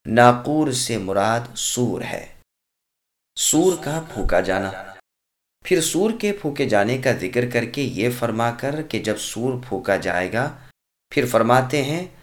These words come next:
"اور وہ دن اور وہ وقت کافروں پر بڑا سخت ہوگا جو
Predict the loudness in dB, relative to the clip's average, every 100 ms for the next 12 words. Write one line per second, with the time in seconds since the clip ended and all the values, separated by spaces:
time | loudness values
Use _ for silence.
0 | _ _ 0 2 2 2 2 2 2 -4
1 | -10 -4 2 4 2 0 2 0 -2 2
2 | 2 2 0 0 0 -2 -2 -4 -2 0
3 | 0 -2 -2 -4 -6 -6 -2 -2 -4 -14
4 | -20 _ -4